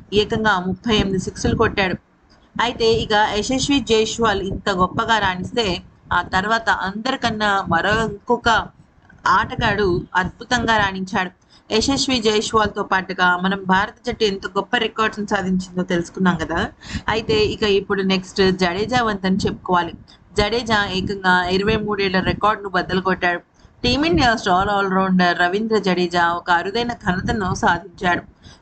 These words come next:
విదేశాల్లో ఒక టెస్ట్ సిరీస్లో అత్యధిక పరుగులు చేసిన ఆరవ భారత బ్యాటర్గా నిలిచాడు.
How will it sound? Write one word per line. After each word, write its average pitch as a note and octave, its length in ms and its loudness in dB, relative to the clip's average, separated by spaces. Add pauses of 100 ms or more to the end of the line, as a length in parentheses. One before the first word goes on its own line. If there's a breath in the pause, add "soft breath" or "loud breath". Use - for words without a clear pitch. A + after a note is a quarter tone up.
విదేశాల్లో A#3 600 2
ఒక G3+ 240 -4
టెస్ట్ F#3+ 300 -4
సిరీస్లో F#3 680 0
అత్యధిక A#3 500 -2
పరుగులు G#3 540 0
చేసిన F3+ 240 0
ఆరవ F#3 560 0
భారత F#3+ 340 0
బ్యాటర్గా G3+ 520 -2
నిలిచాడు. G3 460 -2